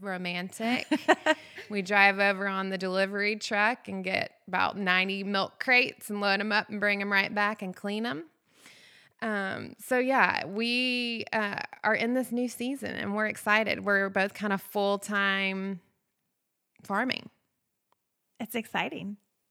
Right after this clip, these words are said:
Speaker 2: Yeah.
Speaker 1: It is very exciting.
Speaker 2: So you're, the milk from the dairy, where's your footprint that it's available? 'Cause you sell it locally, right?
Speaker 1: Yes, yes. So there's about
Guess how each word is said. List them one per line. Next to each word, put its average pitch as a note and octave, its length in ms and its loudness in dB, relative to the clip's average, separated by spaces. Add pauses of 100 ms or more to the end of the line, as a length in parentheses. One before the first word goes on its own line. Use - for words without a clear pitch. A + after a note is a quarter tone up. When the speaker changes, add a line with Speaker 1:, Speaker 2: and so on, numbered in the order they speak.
Speaker 2:
Yeah. G#3 180 2
Speaker 1:
It G#3 60 2
is G3+ 100 -4
very F#3+ 240 0
exciting. F#3+ 520 -8 (340)
Speaker 2:
So A#3+ 340 -4
you're, G#3+ 400 -6
the G3+ 140 -8
milk G3 440 -4
from G3 220 -6
the F#3 80 -6
dairy, E3 640 -4 (800)
where's G#3 420 -2
your F3+ 100 -4
footprint - 720 -8
that F3 320 -8
it's F3 160 -6
available? E3 720 -8
'Cause G3 180 -12
you G3+ 100 -2
sell G3 280 -4
it - 100 -4
locally, F#3 600 -8
right? F#3+ 400 -8
Speaker 1:
Yes, F#3+ 500 -10
yes. G3+ 320 -12 (460)
So B3+ 320 -2
there's B3+ 260 -2
about E4+ 380 -10